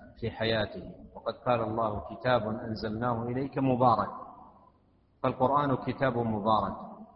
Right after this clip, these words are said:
ويستفيد العبد من بركة القرآن بتلاوته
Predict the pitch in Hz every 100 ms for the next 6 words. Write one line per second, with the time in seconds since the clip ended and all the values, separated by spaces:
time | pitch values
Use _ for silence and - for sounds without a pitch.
0 | - - _ _ _ _ 120 131 127 131
1 | 127 147 123 117 120 107 107 110 120 123
2 | 120 113 110 113 117 123 117 107 - 113
3 | 120 113 113 113